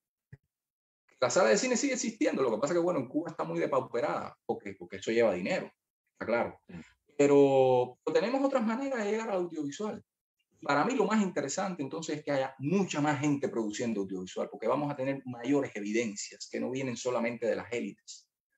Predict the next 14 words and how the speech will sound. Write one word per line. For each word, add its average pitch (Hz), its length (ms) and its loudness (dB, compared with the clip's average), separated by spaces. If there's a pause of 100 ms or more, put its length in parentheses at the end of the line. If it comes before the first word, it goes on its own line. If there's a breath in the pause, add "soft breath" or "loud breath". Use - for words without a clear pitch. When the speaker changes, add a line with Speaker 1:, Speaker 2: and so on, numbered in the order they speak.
Speaker 1:
o 104 140 -4
que 120 80 -4
no 117 80 0
vienen 131 240 0
solamente 117 500 -2
de 120 80 2
los 104 140 0
grupos 131 440 -4
que - 80 -16
tradicionalmente 104 1000 -2 (580 soft breath)
han 139 340 -4
tenido 135 300 0
la 113 140 -2
posibilidad 107 800 -4